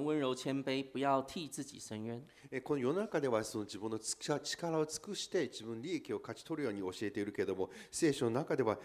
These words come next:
Speaker 2: 柔和で謙遜を教えています。
Speaker 1: 如果我们今天相信神，其实我们会很明白一个道理，就是神，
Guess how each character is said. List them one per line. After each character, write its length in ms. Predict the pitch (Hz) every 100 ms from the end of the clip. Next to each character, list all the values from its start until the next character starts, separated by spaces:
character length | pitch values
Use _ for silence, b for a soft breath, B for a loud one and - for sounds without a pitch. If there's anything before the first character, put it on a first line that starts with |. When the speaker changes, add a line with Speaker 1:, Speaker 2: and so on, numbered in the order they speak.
| B 110
Speaker 2:
柔 200 | 107 104
和 200 | 101 101
で 460 | 101 98 - - -
謙 460 | - 113 110 107 113
遜 280 | 107 101 98
を 260 | 175 202 -
教 160 | 98 98
え 40 |
て 120 | 85
い 80 | 87
ま 120 | 71
す。 220 | 67 - - _ _ _ - b _ _ _ _ _
Speaker 1:
如 140 | 170
果 100 | 185
我 60 | 175
们 100 | 139
今 120 | 135
天 80 | 160
相 180 | 165 165
信 180 | 170 151
神， 320 | - 107 107
其 140 | -
实 140 | 139 151
我 80 | 117
们 160 | 104
会 180 | 107 123 117 -
很 100 | 127
明 220 | 107 123
白 140 | 139 117
一 20 |
个 100 | 113
道 220 | 131 135
理， 160 | 107 95 - B B B
就 200 | - 135
是 360 | 127 135 113 107
神， 480 | - 117 107 113